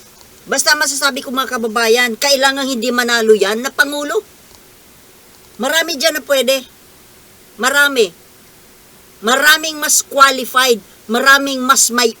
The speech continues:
utak. Hindi natin kailangan ng bobo at traidor. Bobo na, traidor pa. Tapusin ko na po, mga kababayan, kasi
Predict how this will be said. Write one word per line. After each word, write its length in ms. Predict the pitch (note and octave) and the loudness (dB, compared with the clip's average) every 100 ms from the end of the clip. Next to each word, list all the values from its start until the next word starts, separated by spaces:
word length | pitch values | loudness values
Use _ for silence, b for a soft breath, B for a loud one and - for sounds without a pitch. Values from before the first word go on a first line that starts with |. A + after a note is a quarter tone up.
| - | -14
utak. 800 | D#4 D#4 G#3 D4+ G3+ F#3+ - G#3+ - - - - - - - - - - - - - - - - - | -12 -10 -10 -10 -12 -4 0 0 -2 -20 -20 -20 -20 -20 -20 -20 -20 -20 -20 -20 -20 -20 -20 -20 -10
Hindi 240 | C4 D#4 | -6 -4
natin 320 | E4 E4 D4 | -4 -6 -10
kailangan 400 | C#4 C#4+ C#4 C4 | -2 0 0 -2
ng 160 | B3+ A#3 | -4 0
bobo 400 | F3+ G#3+ F#3+ A3 | 8 8 8 4
at 160 | A#3 - | 4 -6
traidor. 560 | - E3 C3+ C3+ - - A2 - - - - - - - - - - - - - - - - | -6 -4 -2 0 -2 -6 -16 -20 -20 -20 -20 -20 -20 -20 -20 -20 -20 -20 -20 -20 -20 -20 -10
Bobo 400 | G3 F#4 F4 F4 | -2 -2 -2 0
na, 240 | A#3 G3 | 0 0
traidor 480 | - C#4+ D#4 A3 G#3+ | -4 -4 0 0 0
pa. 160 | - G3+ G#3 - - - - - - - - - - - - - - - - - - - - - - - - - - - - - - A3 F3+ D#3+ - - - - - - - - G3 | -2 -14 -14 -20 -20 -20 -20 -20 -20 -20 -20 -20 -20 -20 -20 -20 -20 -20 -20 -20 -20 -20 -20 -20 -20 -20 -20 -20 -20 -20 -20 -20 -20 -20 -20 -20 -20 -20 -20 -20 -20 -20 -20 -20 -18
Tapusin 320 | A#3 G#3+ A3+ | -14 -12 -8
ko 160 | A3 G#3+ | -6 -6
na 80 | |
po, 160 | G#3+ G3+ | -6 -8
mga 240 | G3+ G3+ | -8 -14
kababayan, 400 | F#3 F3+ F#3+ G3+ | -16 -16 -14 -14
kasi 240 | F3+ E3+ | -14 -16